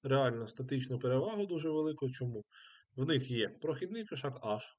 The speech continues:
дуже потужний кінь на Ф п'ять, який стримує тут всю структуру, так? І, в принципі, всі фігури дуже гарно розташовані. Пішли вони король С два, король Д три, тура С два,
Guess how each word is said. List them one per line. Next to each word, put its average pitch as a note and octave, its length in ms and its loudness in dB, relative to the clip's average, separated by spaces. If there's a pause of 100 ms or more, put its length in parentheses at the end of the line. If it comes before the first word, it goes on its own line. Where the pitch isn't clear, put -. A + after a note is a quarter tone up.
(120)
дуже D#3+ 380 0
потужний C3 440 2
кінь D#3+ 200 -6
на A#2+ 120 2
Ф A2 120 0
п'ять, A#2+ 260 -2
який B2 220 -4
стримує A#2+ 460 0
тут A2+ 140 -6
всю B2 180 -4
структуру, B2 520 -4
так? B2+ 260 -2 (800)
І, B3+ 260 0
в C3+ 220 -10
принципі, D3 420 -4
всі C3 260 -4
фігури B2 440 0 (560)
дуже B2 400 2
гарно A#2+ 260 0
розташовані. A#2+ 680 -6 (800)
Пішли D#3 280 0
вони A#2+ 160 6
король D3+ 280 4
С C#3 140 0
два, B3 320 0 (840)
король C3 240 4
Д B2 120 -4
три, F3+ 300 -2 (800)
тура A#2+ 320 0
С A#2+ 120 -6
два, D#3+ 340 -2